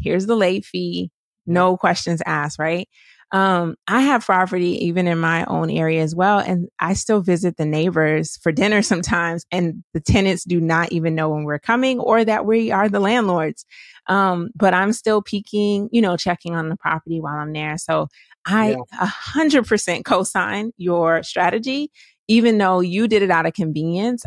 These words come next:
Speaker 1: I also believe it's the most effective way to do it. Plus, I think property managers can do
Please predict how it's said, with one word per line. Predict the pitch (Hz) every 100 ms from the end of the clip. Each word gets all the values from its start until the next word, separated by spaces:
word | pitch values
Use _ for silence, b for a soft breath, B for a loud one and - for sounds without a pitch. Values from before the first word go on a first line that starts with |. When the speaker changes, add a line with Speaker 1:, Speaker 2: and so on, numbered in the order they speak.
| -
Speaker 1:
I | 185 208 220 214 -
also | 185 185 - 170
believe | 165 156 156 151 -
it's | 170 156 - - -
the | 151 175
most | 175 165 160 156
effective | - 156 - 156
way | 156 151 -
to | 156
do | 165
it. | 190 247 - _ _ _ _
Plus, | 285 320 381 - -
I | 254
think | 262 415 466
property | 466 254 254 240
managers | 226 196 185 180 175 175 -
can | 190 170 165
do | 185 202 185